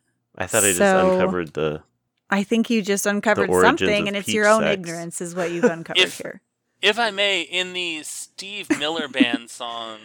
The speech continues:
Speaker 3: The Joker, again,
Speaker 2: Mm, mm-hmm.
Speaker 3: nineteen seventies coming roaring back into our lives, um,
Speaker 2: Yeah.
Speaker 3: he says, "Really love your peaches, wanna shake your tree." I
Speaker 2: Yes.
Speaker 3: think
Speaker 1: Yes,
Speaker 3: that
Speaker 1: he
Speaker 3: is
Speaker 1: does.
Speaker 3: very intentionally, uh, not about any sort of peach tree. Um,
Speaker 2: You're, no.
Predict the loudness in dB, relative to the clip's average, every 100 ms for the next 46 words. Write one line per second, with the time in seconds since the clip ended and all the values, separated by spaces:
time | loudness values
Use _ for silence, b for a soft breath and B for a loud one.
0 | -20 -18 -18 -14 -10 -10 -10 -14 -16 -20
1 | _ -8 0 2 2 -2 -10 -8 -4 -4
2 | -6 -6 -4 -4 -6 -10 -10 -10 -12 -12
3 | -8 -8 -6 -2 -2 -2 -10 -14 -10 -6
4 | -6 -8 _ B B B -4 -4 -2 0
5 | 2 2 0 -2 -6 -2 -2 0 2 2
6 | 0 -6 -6 -6 -4 -8 -6 -8 -8 -6
7 | -4 -6 -6 -12 -12 -6 -4 -4 -4 0
8 | 4 4 4 4 4 4 4 4 4 4
9 | 0 2 2 2 2 2 2 0 -2 -2
10 | -6 -6 -4 -4 -4 -8 b b -8 0
11 | 0 0 -6 -6 -6 -4 -4 -2 -2 -2
12 | -6 -8 -8 -10 -10 -14 -18 -14 -10 -10
13 | -10 -8 -4 -4 -6 _ _ -14 -10 -8
14 | -2 -2 0 2 4 4 0 -2 -4